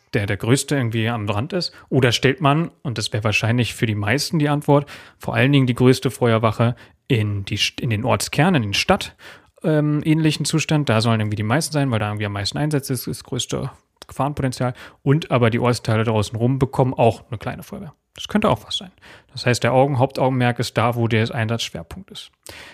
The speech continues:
Das, also das einfach nochmal so als so ein Ausflug. Wie wollen wir denn da überhaupt rangehen als Gesellschaft?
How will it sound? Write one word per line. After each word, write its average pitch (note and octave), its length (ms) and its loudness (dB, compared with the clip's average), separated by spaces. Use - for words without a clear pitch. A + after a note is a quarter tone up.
Das, - 280 -2
also A#2+ 160 2
das B2+ 200 0
einfach C3+ 240 2
nochmal B2 260 4
so B2 160 -4
als A#2+ 180 0
so - 60 -6
ein G#2 80 -4
Ausflug. D3 480 -4
Wie C3+ 120 -2
wollen B2 180 4
wir A#2+ 60 4
denn A#2 140 4
da A#2+ 80 4
überhaupt C3 260 2
rangehen E3+ 320 -4
als - 280 -6
Gesellschaft? - 600 -8